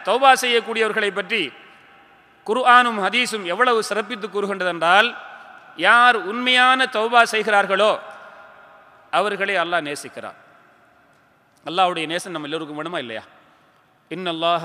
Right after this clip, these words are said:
யுஹிப்பு தவ்வாபீன வ யுஹிப்புல் முத்தஹிரீன். அல்லாஹ் தௌபா செய்யக்கூடிய மக்களை யுஹிப், நேசிக்கிறான். நம்ம உண்மையா தௌபா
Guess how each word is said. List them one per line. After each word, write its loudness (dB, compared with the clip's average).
யுஹிப்பு -12
தவ்வாபீன -8
வ -10
யுஹிப்புல் -14
முத்தஹிரீன். -18
அல்லாஹ் 6
தௌபா 4
செய்யக்கூடிய -2
மக்களை 0
யுஹிப், -2
நேசிக்கிறான். -10
நம்ம -10
உண்மையா 0
தௌபா 2